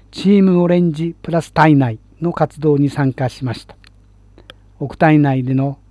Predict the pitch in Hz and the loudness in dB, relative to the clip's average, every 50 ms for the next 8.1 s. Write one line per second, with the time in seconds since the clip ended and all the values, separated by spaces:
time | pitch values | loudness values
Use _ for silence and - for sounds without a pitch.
0 | _ _ _ _ _ - 135 135 143 151 151 143 151 151 151 147 143 139 139 135 | _ _ _ _ _ -2 0 2 2 2 2 0 0 0 2 0 0 -2 -2 -4
1 | 131 131 131 - _ _ _ _ _ _ - - 139 127 165 175 175 165 151 139 | -4 -4 -8 -10 _ _ _ _ _ _ -8 -6 -2 2 2 2 2 2 -2 -4
2 | - - 156 151 143 147 156 - _ _ _ _ _ _ _ _ _ _ _ _ | -8 -4 -2 -2 -2 -2 -6 -10 _ _ _ _ _ _ _ _ _ _ _ _
3 | _ - - - - 160 160 151 - 160 156 156 156 151 151 151 151 151 151 151 | _ -20 -8 -2 0 2 2 2 0 -2 0 0 2 2 2 2 2 2 2 2
4 | 147 143 139 143 151 185 214 202 156 - 170 156 156 139 135 135 151 151 - 160 | 2 2 0 0 2 2 0 0 -2 -4 -4 -2 0 0 0 0 0 -2 -2 -4
5 | 147 139 - 147 135 - 131 135 131 127 131 139 147 - _ _ _ _ _ _ | -6 -4 -6 -8 -8 -6 -6 -4 -2 -2 -2 -2 -4 -6 _ _ _ _ _ _
6 | _ _ _ _ - - 135 - - - - - 165 165 160 156 151 147 139 - | _ _ _ _ -10 -10 -10 -10 -12 -16 -10 -4 0 0 2 2 2 0 -2 -6
7 | - - 151 156 143 139 - 160 160 175 165 139 131 - - 131 117 - - - | -10 -8 -6 -6 -6 -6 -6 -4 -2 -2 -2 -4 -4 -6 -8 -10 -10 -10 -14 -20
8 | - | -20